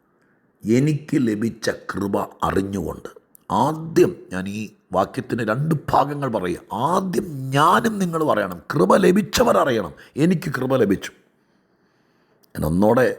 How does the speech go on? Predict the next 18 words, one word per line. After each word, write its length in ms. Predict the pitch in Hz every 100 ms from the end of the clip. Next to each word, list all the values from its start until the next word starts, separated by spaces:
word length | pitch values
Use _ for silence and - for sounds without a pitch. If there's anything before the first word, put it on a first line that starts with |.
| - -
കുറ്റം 320 | - - 131
പറയുകയല്ല, 440 | 143 143 120 - - - _ _ _ -
എൻ്റെ 180 | 85 92
തനതായ 360 | 90 101 113 135
ശൈലി 340 | - 101 104 80
പറയാം. 260 | 76 76 - _ 76 85
ആർക്കാണ്ടർക്കും 800 | 104 - 123 131 135 143 123 143
ലഭിച്ച 260 | 117 113 104 107
കൃപയുടെ 500 | 85 95 113 123 123 117 - - - - - _ _ _ -
കഴിവ് 340 | 101 110 113
കൊണ്ട് 240 | 117 117 113 104
നീ 120 | 110 165 - 107
ജീവിക്കാമെന്ന് 520 | 104 104 98 95 90
വിചാരിക്കരുത്. 640 | 82 87 90 85 - - - - - _ _ _ _ _ _ _ _ _ _ _ _ _ _ _ _ _ _ -
എല്ലാ 340 | 87 90 98 110 120 135 -
കാലത്തും 520 | 101 110 113 - 107 127 _ _ _ _ _ _ _ -
തെരുവ് 460 | 117 120 139 139 151
വിളക്കിൻ്റെ 640 | 147 135 - 131 131 123